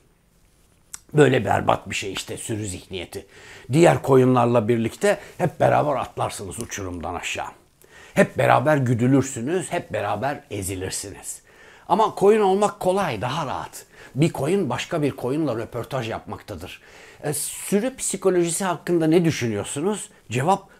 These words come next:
bilmem, arkadaşlara sormam lazım. <laughs> Bir koyun arkadaşına sürü zihniyetiyle ilgili bir kitap hediye eder. Bir ay sonra da sorar kitabı nasıl bulduğunu. Cevap, "Kitabı okudum ama henüz hakkındaki yorumları okumadım." <laughs>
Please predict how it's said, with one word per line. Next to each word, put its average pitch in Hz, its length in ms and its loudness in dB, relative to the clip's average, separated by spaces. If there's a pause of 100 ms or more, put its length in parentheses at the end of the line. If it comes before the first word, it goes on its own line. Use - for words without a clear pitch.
bilmem, 160 440 2
arkadaşlara 123 640 0
sormam 82 460 -8
lazım. - 300 -18 (420)
<laughs> - 280 -10 (520)
Bir 170 140 4
koyun 170 220 8
arkadaşına 160 600 0
sürü 143 420 2
zihniyetiyle 127 680 -4
ilgili 127 340 -2
bir 123 160 -2
kitap 123 300 -6
hediye 101 340 -4
eder. 95 220 -8 (260)
Bir 180 240 6
ay 143 80 2
sonra 156 300 -4
da 165 80 -4
sorar 143 400 -4
kitabı 135 320 -4
nasıl 135 300 -4
bulduğunu. 104 460 -4 (200)
Cevap, 156 380 0 (460)
"Kitabı 202 300 2
okudum 208 380 4
ama 208 280 2 (100)
henüz 196 260 2
hakkındaki 180 520 0
yorumları 165 420 6
okumadım." 92 480 -2 (1300)
<laughs> 131 100 -6